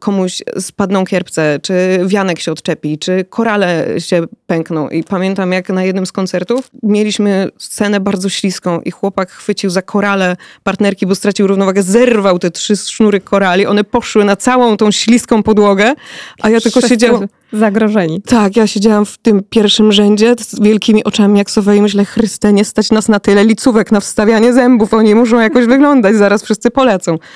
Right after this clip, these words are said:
Speaker 1: Ale to było niesamowite, bo oni po prostu z taką precyzją, jak koty po prostu między tymi kulkami korali tańczyli, zeszli w pięknym ukłonie ze sceny. I gdyby nie to, że wszyscy wiedzieli, jak sobie poradzić, że każdy na każdego uważał, każdy każdemu pomagał, jak ktoś się zaczynał ślizgać, natychmiast go łapali,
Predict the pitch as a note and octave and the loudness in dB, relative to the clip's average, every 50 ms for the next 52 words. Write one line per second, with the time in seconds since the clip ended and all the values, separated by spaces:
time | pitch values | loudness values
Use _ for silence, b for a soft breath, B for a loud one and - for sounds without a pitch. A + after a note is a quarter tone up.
0 | B B B B B B - G3 G#3 G#3+ A3 - A3+ G3+ G#3+ A3+ A3+ A#3 A#3 A#3 | B B B B B B 0 2 2 2 2 2 2 2 4 4 4 4 2 2
1 | - A3+ A3+ A3+ A3+ G3+ G3+ F#3 A3+ A3+ A#3+ G#3+ G#3 - - G3+ G#3+ G#3+ G3+ A3 | 2 2 2 2 2 2 0 0 2 2 2 2 2 2 2 2 2 4 2 0
2 | G3 G#3 G#3+ - - A3 - - - - A#3+ - - G#3+ G#3 G3+ - G#3+ G3+ - | 0 -2 -2 -2 -2 -4 -4 -4 -4 -4 -4 0 0 0 0 2 0 -2 0 2
3 | A3+ G#3+ G3 G#3 G3+ G3+ F#3+ F#3+ F#3 - - _ - - - A#3+ A#3+ - F#3+ - | 2 2 2 2 2 0 -2 -4 -8 -14 -20 _ -6 -2 -2 -2 -2 -4 -6 -6
4 | F#3 F3 - G3 - G3+ G3 F#3 F#3 F#3+ F#3 F3+ - G3 F#3 F#3 F3+ _ - G#3 | -2 -2 -2 -2 0 0 0 2 2 2 0 -2 -2 -2 -2 -2 -2 _ -2 -2
5 | G3 - G3 F#3 F#3+ F3+ - - G3+ G3 F#3 F#3 F#3 - - F#3 E3+ - - F#3 | -2 0 -2 -2 -2 -2 -2 -2 -2 0 0 -2 -2 -2 -2 -2 -2 0 -2 0
6 | F#3 A3 A#3+ B B B B B B B F#3+ F#3+ G#3+ A3 - - G#3+ F#3+ - - | 0 0 -2 B B B B B B B 0 2 2 2 2 -2 -4 -4 -2 0
7 | A3 G3+ G3 - G3 F#3+ - G3 F#3+ - A3 G3 G3 F#3+ F#3+ F#3 G3 F#3+ - - | 0 0 2 0 0 0 0 0 -2 0 0 0 2 2 0 0 -2 -4 -4 -2
8 | F#3+ F3+ F3+ G3+ B3+ D4+ D4 B B B B B B B B _ _ - - G#3 | -2 0 0 0 0 -2 -2 B B B B B B B B _ _ -2 0 0
9 | G#3+ G#3+ - - A3 G3 G#3 B3 G#3+ A#3 A3+ A3+ A3 A3+ C4 B3+ A3+ G#3+ G#3 G3+ | 0 0 -2 -2 -2 0 0 0 2 2 2 0 0 0 0 0 0 0 0 -2
10 | - - C4+ C4+ - - A3 G3 G#3+ G3+ G#3+ A3 G#3 G3+ G3+ A3 G#3+ - - A3+ | -2 -2 -2 -2 0 -2 0 0 2 2 2 2 2 2 0 0 -2 -2 -2 -2
11 | A3 G#3+ - A3+ A#3 G#3+ G3 F3+ E3+ E3 F3 - - - A3 G3+ G3 A3 A3 G#3+ | -2 0 0 0 0 0 -2 -4 -4 -4 -4 -4 -2 -2 -2 0 2 0 0 2
12 | - A3 G3+ G3 A3 F#3+ E3 - G#3+ F#3+ G3+ G3 F3+ F3 F3 - F#3+ F#3 F#3 G3 | 0 -2 0 0 -2 0 0 0 0 0 0 0 0 -2 -2 -2 -4 -4 -4 -4
13 | - G#3+ G3 G#3 G#3 G#3 G3 - A3 G#3+ G3+ G3 F#3 F#3 F#3 F#3 F3+ - - G#3+ | -4 -2 0 2 0 0 0 0 0 0 0 0 2 0 0 0 -2 -2 -4 -4
14 | - - G#3 G3 F3+ - G#3 G3+ G3 - G#3+ F#3 - G3+ G3 - G3+ G3 - G3+ | -2 0 -2 -2 0 0 -2 -2 0 0 -2 -2 0 -2 0 0 -2 0 0 0
15 | G3+ G#3 G3 F#3 F#3 G3 G#3 G3 - F#3 F3+ F#3+ A#3 D4+ | 0 2 0 2 0 0 0 0 -2 -2 0 0 0 -2